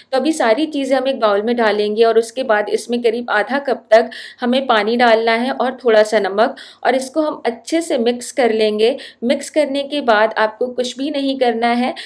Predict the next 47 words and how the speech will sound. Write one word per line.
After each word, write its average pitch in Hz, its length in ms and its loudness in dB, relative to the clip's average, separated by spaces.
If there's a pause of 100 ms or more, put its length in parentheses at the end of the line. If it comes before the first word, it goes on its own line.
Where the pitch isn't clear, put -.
(180)
आप 240 260 0
इसको 240 280 2
बस 254 240 0
कवर 247 340 0 (100)
करके 233 420 2
और 220 280 4
फ्रिज 262 380 0
में 247 180 0
ओवरनाइट 220 580 -2
के 220 60 -6
लिए 254 140 2
रख 202 280 0
दें। 208 140 -2 (340)
अगर 247 200 2
आप 262 240 0
ये 247 80 -4
रेसिपी 240 600 -4 (180)
ठंडियों 226 340 0
में 277 160 0
बना 233 240 2
रहे 220 120 0
हैं 254 140 -4
तो - 80 -10
आपको 220 320 0
फ्रिज 233 300 2
में 233 100 2
रखने 220 320 0
की 240 140 -8
ज़रूरत 214 500 2
नहीं 214 260 -4
है। 254 160 -4 (400)
और 254 240 2
इसको 262 280 0
आप 233 400 2 (120)
अगर 233 240 4
रात 226 300 2
भर 269 160 0
रखेंगे 240 440 -2
तो 247 100 -8
ये 247 140 -4
बहुत 226 300 0
ही 285 100 -6
बढ़िया 226 340 0
सोक्ड 226 440 2
हो 254 100 2
जाते 226 400 2
हैं 233 180 0